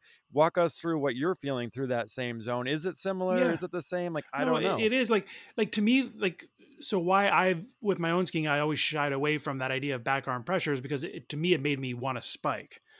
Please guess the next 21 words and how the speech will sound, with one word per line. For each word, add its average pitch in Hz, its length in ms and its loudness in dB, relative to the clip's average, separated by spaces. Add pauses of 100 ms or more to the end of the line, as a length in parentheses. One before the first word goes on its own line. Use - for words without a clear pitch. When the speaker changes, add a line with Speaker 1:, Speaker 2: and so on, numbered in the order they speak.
(360)
Speaker 2:
You 135 100 -8
know, 131 60 0
I'm 135 120 0
not, 160 100 2
I'm 143 120 0
not 151 180 -4
trying 156 160 -4
to 147 80 -2
increase 143 540 -4
pressure 131 340 -4
on 117 120 -10
that 117 180 -10
back 113 240 -10
arm, 104 280 -10 (380)
but, 165 340 2
<clears throat> - 120 -10
Speaker 1:
Mm-hmm. 147 520 -6
Speaker 2:
you 165 60 2
know, 139 140 2
that 160 320 2
just 165 240 -4